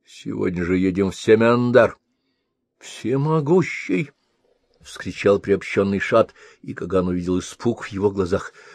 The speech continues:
Пришел, чтобы сказать. Возмущенные ларисеями инородцы восстали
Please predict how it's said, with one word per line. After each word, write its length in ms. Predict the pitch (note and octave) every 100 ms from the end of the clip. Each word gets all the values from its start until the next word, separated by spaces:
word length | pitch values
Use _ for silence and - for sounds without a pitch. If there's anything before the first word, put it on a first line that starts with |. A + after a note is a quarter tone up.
| - -
Пришел, 600 | G2 B2 - C3+ C3 A#2
чтобы 460 | - C3 D3 B2+
сказать. 520 | - - G2 A#2 - - _ _ _ _ - - - _
Возмущенные 1000 | F#2+ A#2 G#2+ C#3 C3+ - E3+ D#3 C#3 A#2+
ларисеями 720 | A2 G#2 F#2+ - C3+ A2+ G#2+
инородцы 580 | F#2 F#2+ E3 F3 - F3
восстали 600 | D#3+ - - D3+ C3